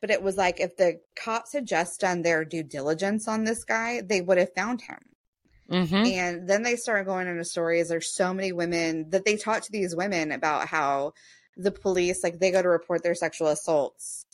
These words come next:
Speaker 1: and the police are like, "Oh," and it's that whole, like, victim blaming, like you said, which that was what stuck for me, was, like,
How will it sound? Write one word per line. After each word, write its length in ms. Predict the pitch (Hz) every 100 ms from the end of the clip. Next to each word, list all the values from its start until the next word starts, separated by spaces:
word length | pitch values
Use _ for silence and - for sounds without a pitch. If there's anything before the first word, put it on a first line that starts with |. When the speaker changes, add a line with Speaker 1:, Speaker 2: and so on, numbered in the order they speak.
| _ _ _ -
Speaker 1:
and 160 | 175
the 80 | 175
police 360 | 165 185 175 190
are 80 |
like, 240 | 170 170 180 -
"Oh," 260 | 254 247 240
and 120 | 226
it's 260 | 220 214 -
that 440 | 185 190 180 175 170
whole, 500 | - - 202 185 180
like, 220 | 170 170 -
victim 460 | 196 196 240 247 185
blaming, 320 | 160 156 160
like 160 | 156 151
you 100 | 143
said, 360 | - 160 90 -
which 280 | 160 160 - _
that 340 | 165 202 220 -
was 160 | 175
what 200 | 165 -
stuck 280 | - 156 147
for 100 | 151
me, 160 | 139 143
was, 140 | 147
like, 200 | 139 139